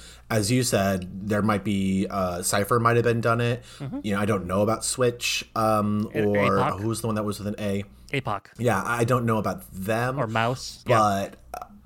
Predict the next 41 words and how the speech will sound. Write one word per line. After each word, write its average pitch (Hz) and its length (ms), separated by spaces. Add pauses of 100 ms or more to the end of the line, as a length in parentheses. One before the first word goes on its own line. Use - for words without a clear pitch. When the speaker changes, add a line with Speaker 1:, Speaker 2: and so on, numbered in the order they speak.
(120)
Speaker 1:
uh, 101 540
yeah, 120 240
or 110 80
Mouse. 113 180
Yeah, 113 140
so 139 240
it 131 160
was 131 260
one 147 220
of 143 80
those 120 260
things 107 400
where, 95 420 (840)
uh, - 60 (320)
I 135 140
guess 196 240
I 269 140
didn't 226 400
dig 175 260 (140)
that 135 340
much 143 320
deep 120 320
into 110 320
it, 92 200
but 139 120
I 180 120
thought 240 280
Morpheus 165 680
was 107 600
interesting. 190 580
I 185 40
mean, 170 140
I, 131 160
he 135 180
obviously 120 460
mostly 101 540
served 95 520 (100)
as, 87 680 (2000)
you 123 260
know, 90 400
just - 340